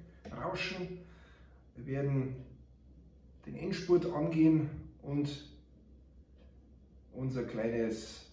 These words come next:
Monster dann zum Laufen bringen und ho-, uns hoffentlich auch anhören können bei mir unten in der Werkstatt. Da habe ich nämlich auch noch ein kleines altes Schmankerl stehen, mit dem ich meine Plattenspieler immer austesten kann.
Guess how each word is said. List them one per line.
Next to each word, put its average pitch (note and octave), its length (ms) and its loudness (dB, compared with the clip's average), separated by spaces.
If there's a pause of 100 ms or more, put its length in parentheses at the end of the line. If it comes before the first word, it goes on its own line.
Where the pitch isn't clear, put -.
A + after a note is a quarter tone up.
(160)
Monster B2+ 460 2
dann A2+ 360 -2 (140)
zum A2 440 -4 (260)
Laufen - 440 0
bringen C#3+ 540 2 (480)
und A#2 180 -6
ho-, A#2+ 60 -2
uns B2+ 220 -4
hoffentlich C3 420 0
auch A2+ 360 2 (380)
anhören B2+ 460 4
können A2 500 2 (720)
bei A#2 80 -6
mir A2+ 220 4
unten A#2 160 2
in A2+ 120 2
der G#2 80 4
Werkstatt. A#2+ 580 2 (880)
Da A2+ 80 -10
habe A2+ 120 -2
ich G#2+ 60 -2
nämlich A#2 260 0
auch A#2 160 0
noch A#2+ 200 2
ein A2 180 -4
kleines A2 580 0 (1040)
altes A2+ 540 -2
Schmankerl B2 560 -2
stehen, C3 580 -2 (600)
mit A2 180 -4
dem A#2 160 6
ich A2+ 160 0
meine G#2+ 200 0
Plattenspieler A2 580 -2
immer A#2+ 280 2
austesten - 560 -2
kann. E2+ 200 -10